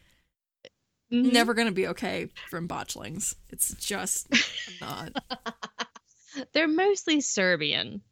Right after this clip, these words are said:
Speaker 1: There, although there are, there's, uh, the idea of a botchling in a lot of different cultures, but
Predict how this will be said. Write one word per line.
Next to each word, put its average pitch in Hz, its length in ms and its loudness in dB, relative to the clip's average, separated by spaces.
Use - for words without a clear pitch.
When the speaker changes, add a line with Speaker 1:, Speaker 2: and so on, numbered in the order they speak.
Speaker 1:
There, 233 180 2
although 247 300 2
there 247 180 0
are, 226 380 0
there's, 196 380 -4
uh, 185 320 -6
the 180 140 -4
idea 170 320 0
of 180 80 -10
a 165 100 -4
botchling 147 520 -6
in - 140 -4
a - 60 -2
lot 180 200 -4
of 180 100 -4
different 175 260 -10
cultures, 175 460 -4
but 175 220 -4